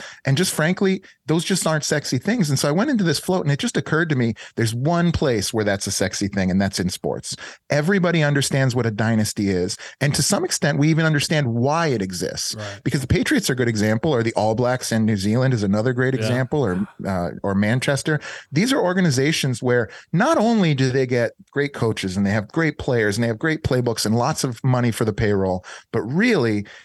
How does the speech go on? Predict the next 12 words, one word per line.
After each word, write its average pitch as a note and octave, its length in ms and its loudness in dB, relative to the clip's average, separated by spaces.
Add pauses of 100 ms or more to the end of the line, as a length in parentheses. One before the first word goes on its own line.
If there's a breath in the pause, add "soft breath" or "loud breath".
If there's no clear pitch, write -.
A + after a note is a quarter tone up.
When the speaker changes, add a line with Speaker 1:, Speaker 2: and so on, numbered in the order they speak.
Speaker 1:
you F3 100 2
see G3+ 160 2
somebody E3+ 380 2
like G2 240 2
Randy C#3+ 280 2
Moss C3 400 2
or - 80 0
Chad C3+ 300 0
Ochocinco A#2+ 640 0
who's G2+ 160 0
acting B2 380 0
up, B2 280 0